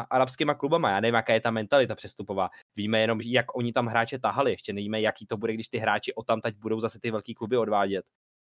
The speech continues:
Ale když tam ten hráč nebude chtít zůstat, tak já doufám, že se domluví ten arabský klub s tím evropským klubem a pustí ho za nějakou rozumnou částku. A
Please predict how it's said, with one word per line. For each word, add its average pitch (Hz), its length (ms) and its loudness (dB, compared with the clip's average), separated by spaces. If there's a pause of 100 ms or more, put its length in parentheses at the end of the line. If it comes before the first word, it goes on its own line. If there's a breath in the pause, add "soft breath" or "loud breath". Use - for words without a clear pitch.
Ale 120 360 6 (360 soft breath)
když 117 140 -6
tam 135 140 0
ten 135 100 0
hráč 131 240 2
nebude 127 240 0
chtít 131 200 -12
zůstat, 113 360 -2
tak 113 160 0 (220)
já 110 160 4
doufám, 113 580 2
že 104 440 0
se 117 140 -6
domluví 110 760 -4
ten 113 160 -2
arabský 107 440 -2
klub 104 240 -10
s - 80 -18
tím 104 340 -6
evropským 104 500 -4
klubem 92 440 -6 (540)
a 107 120 4
pustí - 440 -8
ho 120 60 0
za 110 80 -2
nějakou 110 260 -2
rozumnou 107 320 -4
částku. 101 380 -6 (120)
A - 40 -10